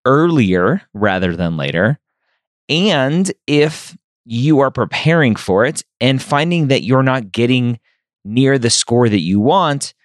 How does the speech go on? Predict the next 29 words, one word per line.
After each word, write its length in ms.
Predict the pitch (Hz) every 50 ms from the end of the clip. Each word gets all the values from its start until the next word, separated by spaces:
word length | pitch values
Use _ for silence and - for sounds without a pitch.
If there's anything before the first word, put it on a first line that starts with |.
| _ _ _ _ _ _
you 220 | 117 127 160 165 151
can 200 | - 156 139 131
then 200 | 131 127 131 131
say, 280 | - - 135 127 127
"You 140 | 127 127 131
know 120 | 143 151
what? 180 | 160 165 165 - _ -
I 140 | - 143 147 123 110 -
don't 240 | - 151 196 - -
need 640 | - 120 123 135 160 185 220 220 220 170 117 98 -
to 140 | - - 120
take 280 | - - 107 92 -
it 80 | 82 71
now. 440 | 78 87 95 95 117 185 240 247 - _ _ _ _ _ _ _ _ _ _ _ _ _ _ _ _ _ -
I'll 140 | - 139 147
take 220 | - 156 139 -
it 100 | 110 92
later." 360 | 104 117 104 85 65 57 - - _ _ _ _ _ _ _ _ _ _ _ _ _ _ _ _ _ _ _ _ _ _ _ _ _ _ - 139
That's 220 | 156 233 - -
a 80 | 294 220
tricky 540 | - - - - - 240 254 254 - 339
situation, 640 | 240 - - 185 - - 156 160 165 165 - 143 123 113
though, 160 | 104 98 98
because 340 | 104 113 - 147 135 127 143
your 120 | 151 139
brain 320 | 110 151 185 214 226 220
is 100 | 185 151
then 160 | 127 139 131 123
going, 300 | 123 123 117 110 107